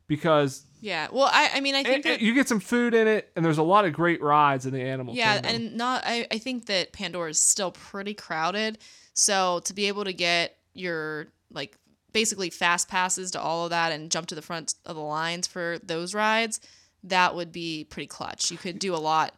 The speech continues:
Speaker 2: with that.
Speaker 1: Yeah, and I will say the, the one thing we didn't mention about that one, I mean, it kinda says it in the name, Nights of Adventure. That all takes place at night. So that one starts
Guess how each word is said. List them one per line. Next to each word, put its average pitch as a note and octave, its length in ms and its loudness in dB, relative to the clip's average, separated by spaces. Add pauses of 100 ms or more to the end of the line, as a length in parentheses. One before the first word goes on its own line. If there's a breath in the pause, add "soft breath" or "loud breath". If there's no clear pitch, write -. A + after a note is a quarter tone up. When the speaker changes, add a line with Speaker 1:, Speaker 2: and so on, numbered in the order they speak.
Speaker 2:
with D#3+ 200 -8
that. - 260 -10
Speaker 1:
Yeah, G3+ 240 8
and G3 80 6
I A3 80 8
will C#4 180 10
say G3 280 6
the, E3 260 -2
the E3+ 140 -10
one A3 160 4
thing G#3+ 140 4
we F3+ 80 6
didn't D#3 140 2
mention E3 240 0
about C#3 180 2
that C#3 180 2
one, C3+ 220 -2 (600)
I D3+ 60 2
mean, C#3 160 2
it C3 100 -8
kinda D#3 220 4
says C#3+ 200 2
it D3 60 2
in C#3 80 0
the C3+ 80 0
name, C#3 220 2
Nights D3 260 4
of C#3+ 80 -2
Adventure. C3+ 420 -2 (160 soft breath)
That E3 100 6
all G#3 100 10
takes F#3 200 2
place D3+ 200 2
at A#2+ 100 -4
night. C3+ 360 -2 (300 soft breath)
So - 160 2
that G3 200 6
one F#3 140 2
starts E3+ 800 4